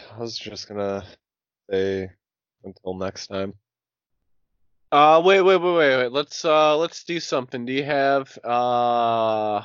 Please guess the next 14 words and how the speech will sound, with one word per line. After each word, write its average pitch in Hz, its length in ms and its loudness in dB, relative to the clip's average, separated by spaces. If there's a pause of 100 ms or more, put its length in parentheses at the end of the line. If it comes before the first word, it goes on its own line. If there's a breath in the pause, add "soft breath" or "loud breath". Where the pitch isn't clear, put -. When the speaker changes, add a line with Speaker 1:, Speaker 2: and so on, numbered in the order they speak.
(140)
Speaker 2:
before 127 260 -4
we 131 120 0
sign 123 280 2
off, 110 240 0
do 127 80 -8
you 127 80 -4
have 131 240 -2
a 131 400 0
recommendation? 131 960 -2 (1200)
Speaker 1:
Uh, 113 420 6
recommendation, 131 1200 -4 (100)
I 107 140 0
would 113 200 -2
say, 107 1000 0